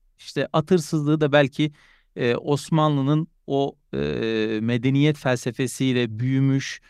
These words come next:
kendinden çok daha önceki kültürleri kendisinde barındıran önemli bir devletin oluşum dönemini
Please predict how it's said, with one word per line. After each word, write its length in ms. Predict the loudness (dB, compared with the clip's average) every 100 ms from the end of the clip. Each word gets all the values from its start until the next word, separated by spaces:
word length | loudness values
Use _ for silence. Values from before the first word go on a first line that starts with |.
| _
kendinden 520 | -6 -2 0 2 2
çok 320 | 2 0 0
daha 200 | 2 2
önceki 480 | 2 -2 -2 -4 -6
kültürleri 600 | -4 -6 -4 -2 0 -2 -10 _ _ _ _
kendisinde 640 | -4 -2 -2 0 0 2
barındıran 640 | 2 2 2 2 2 0 -2 _ _ _ -4
önemli 440 | 0 2 2 2
bir 280 | 0 -2 -10 _ -6
devletin 600 | 2 2 4 0 0 -2
oluşum 680 | 0 0 0 0 4 4 2 -4 _ _ _ _ -16 0
dönemini 680 | 4 4 4 4 2 2